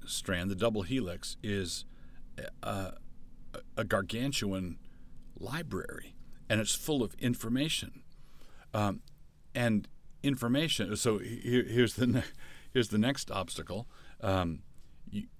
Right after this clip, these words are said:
it's like, um, if I, if I point to a sign on the wall that says "No smoking," um, and le-, let's say,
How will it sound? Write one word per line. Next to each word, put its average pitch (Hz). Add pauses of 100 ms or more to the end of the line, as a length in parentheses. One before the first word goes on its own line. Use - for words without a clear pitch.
(320)
it's -
like, 104
um, 85 (680)
if 110
I, 127 (180)
if 110
I 113
point 110 (280)
to 98
a 78
sign 101
on 85
the 85
wall 82
that -
says 85
"No 92
smoking," 92 (720)
um, 85 (480)
and 87
le-, 98 (260)
let's 95
say, 85